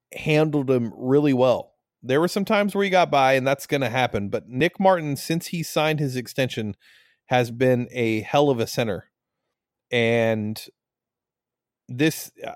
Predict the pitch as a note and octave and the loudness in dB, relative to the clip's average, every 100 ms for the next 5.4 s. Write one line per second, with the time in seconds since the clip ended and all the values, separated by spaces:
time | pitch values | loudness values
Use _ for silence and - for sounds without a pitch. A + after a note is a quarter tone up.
0 | - C#3 C#3+ C#3+ D#3 F#3+ - B2+ C#3+ B2+ | -4 2 4 6 4 2 -4 -2 0 0
1 | A2+ B2 A#2+ B2+ A2+ G#2+ A#2+ A2 G2 F#2+ | 0 -2 -2 -4 -4 -4 -4 -2 -4 -6
2 | G2 G2 F#2 G2+ G2 G#2 G2+ G2+ G2 F#2+ | -8 -10 -10 -14 -8 -6 -6 -10 -12 -10
3 | F#2 - E2+ D2 B1+ _ _ _ _ _ | -12 -14 -16 -16 -20 _ _ _ _ _
4 | _ - G2 F#2+ G#2+ B2+ B2 A2 - A#2+ | _ -2 -2 -2 -2 -2 -2 -4 0 0
5 | F#2+ - D#2 | 0 -4 -12